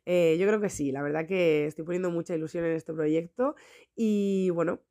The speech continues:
eh, me encantaría dentro de poco poder mostrároslo y que os entusiasmará tanto como, y lo disfrutaréis tanto como lo he disfrutado yo al crearlo. Y otro de los proyectos que tengo, bueno, en,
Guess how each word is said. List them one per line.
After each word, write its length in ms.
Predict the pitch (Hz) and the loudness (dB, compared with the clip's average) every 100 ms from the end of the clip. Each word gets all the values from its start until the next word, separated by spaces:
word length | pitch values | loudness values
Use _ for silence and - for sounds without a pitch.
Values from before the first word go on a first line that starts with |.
| - | -12
eh, 440 | - 165 156 156 156 | -2 2 2 2 0
me 80 | 160 | -2
encantaría 760 | 160 160 156 151 156 170 165 | -2 -4 -2 2 4 6 4
dentro 280 | 160 170 170 | 2 -2 0
de 80 | 165 | 0
poco 260 | 160 180 170 | -2 -4 -2
poder 240 | 160 151 | -2 -2
mostrároslo 760 | 160 - 160 165 214 262 349 - - _ _ - | -6 -8 -8 -4 0 2 2 -2 -20 _ _ -4
y 1120 | 226 220 214 202 196 185 175 170 165 156 - | 0 2 2 2 0 0 0 0 -2 -2 -4
que 480 | 180 165 160 160 156 | 2 4 6 4 2
os 140 | 160 | -2
entusiasmará 500 | 165 165 170 156 160 | -6 -4 -4 -2 -2
tanto 320 | 170 165 175 190 | -2 -4 -4 -4
como, 600 | 190 170 160 156 151 151 | -2 0 0 0 -2 0
y 80 | 156 | 2
lo 100 | 156 | 0
disfrutaréis 480 | 156 160 151 175 | -2 -6 -2 -2
tanto 240 | 170 170 202 | -4 -6 -4
como 160 | 190 | 0
lo 60 | 165 | 0
he 40 | |
disfrutado 420 | 175 175 160 165 160 | 0 -4 -4 -2 0
yo 140 | 165 | 0
al 120 | 202 | -2
crearlo. 520 | 180 147 139 135 - _ _ - - - - - | -2 -2 -2 -4 -8 _ _ -20 -20 -20 -20 -2
Y 280 | 247 247 233 | 4 6 6
otro 240 | 226 226 | 6 4
de 60 | 233 | 4
los 140 | 226 | 2
proyectos 340 | 240 226 233 226 | 2 2 0 -6
que 120 | 226 | -4
tengo, 320 | 240 240 247 | -2 2 2
bueno, 200 | 214 175 | 2 -2
en, 840 | 156 151 147 147 147 139 135 - | -2 -4 -6 -6 -8 -10 -12 -14